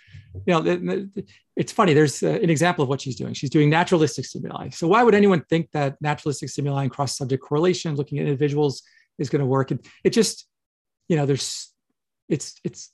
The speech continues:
clear that when you, when you make these matrices of cross-subject correlations, that there's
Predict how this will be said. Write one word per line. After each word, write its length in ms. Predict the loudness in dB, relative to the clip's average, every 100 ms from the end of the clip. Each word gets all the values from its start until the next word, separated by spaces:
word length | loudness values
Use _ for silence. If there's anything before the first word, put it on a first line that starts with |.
| -20
clear 720 | -4 4 6 6 4 0 -8 _ _ _ -4
that 120 | -4
when 140 | 0 -2
you, 160 | -2 -4
when 120 | -4
you 80 | 0
make 220 | 2 0
these 200 | 0 -4
matrices 520 | -4 -6 -6 -4 -2 -4
of 100 | -6
cross-subject 680 | -6 -4 -4 -6 -6 -8
correlations, 680 | -4 -2 0 -2 -2 -6 -4
that 180 | -4 -4 0
there's 220 | 0